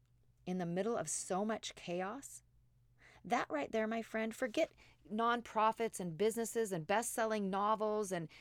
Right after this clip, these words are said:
and inventing, you know, cold fusion or whatever it is you think you might have to <laughs> do to leave a legacy. You leave a legacy of peace, of showing even one other person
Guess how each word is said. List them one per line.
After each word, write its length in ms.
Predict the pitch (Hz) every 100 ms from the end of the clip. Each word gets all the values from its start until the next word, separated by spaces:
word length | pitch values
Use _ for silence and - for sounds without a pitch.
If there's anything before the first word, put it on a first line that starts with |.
| - - -
and 240 | 185 175
inventing, 760 | - 190 175 214 226 226 208 -
you 120 | 202
know, 160 | 185 170
cold 340 | - 220 214
fusion 460 | - 208 214 214 214
or 80 | 185
whatever 320 | 202 214 214
it 40 |
is 140 | 220 190
you 60 |
think 200 | - -
you 80 | 190
might 160 | 196 208
have 120 | -
to 100 | 226
<laughs> 160 | -
do 80 | 269
to 140 | 240 214
leave 180 | 220
a 60 | 196
legacy. 480 | 196 202 220 240 226 - - - - - - _ _ _ 180
You 240 | 226 320
leave 240 | 277 277
a 60 | 196
legacy 720 | 160 170 208 - - 233 240 _ _ _ _ -
of 240 | 165 165 - -
peace, 540 | - 185 226 - - _ - _ _ _ _ -
of 160 | 190 180
showing 540 | - - 220 247 277
even 380 | - 185 170 160
one 280 | 170 226 285
other 220 | 214 202
person 520 | - - 208 - 262